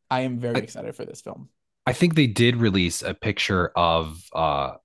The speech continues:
Speaker 2: of him, uh, like, the poster. I think they have a poster. Uh, I don't know if this is real, but on, on I M D B, at least, they have a poster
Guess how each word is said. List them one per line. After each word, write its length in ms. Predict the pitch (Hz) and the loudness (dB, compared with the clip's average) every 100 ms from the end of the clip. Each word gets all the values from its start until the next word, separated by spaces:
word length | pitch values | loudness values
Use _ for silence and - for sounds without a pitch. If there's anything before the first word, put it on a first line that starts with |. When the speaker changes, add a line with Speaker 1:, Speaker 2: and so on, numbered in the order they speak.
| - | -2
Speaker 2:
of 280 | 95 87 - | 0 0 -4
him, 340 | 90 78 71 | -6 -6 -4
uh, 120 | 78 85 | -2 -2
like, 200 | 87 - | -2 -4
the 100 | 85 | -6
poster. 640 | - 82 - 120 139 127 _ | -4 -4 -2 0 0 -2 _
I 80 | 98 | -4
think 140 | 101 | -2
they 60 | 95 | -2
have 180 | 95 87 | -2 -2
a 60 | |
poster. 540 | 82 87 85 - 76 73 90 | -4 -4 -6 -6 -6 -6 -6
Uh, 100 | 90 | -4
I 100 | 95 | -4
don't 160 | 131 | -2
know 80 | 156 | -2
if 100 | 147 | -2
this 180 | 110 - | -6 -10
is 100 | 80 | -8
real, 300 | 92 92 71 - - _ _ | -2 -2 -4 -10 -20 _ _
but 100 | 104 | 2
on, 240 | 98 123 - | 4 2 2
on 180 | 127 185 | 2 4
I 80 | 175 | 4
M 100 | 135 | 4
D 140 | 110 | 2
B, 220 | 95 127 | 4 4
at 80 | 87 | 4
least, 180 | 87 - | -2 -6
they 100 | 90 | -6
have 280 | 95 98 71 | -2 -2 -2
a 60 | |
poster 540 | - 82 - 131 170 | -6 -8 -4 0 0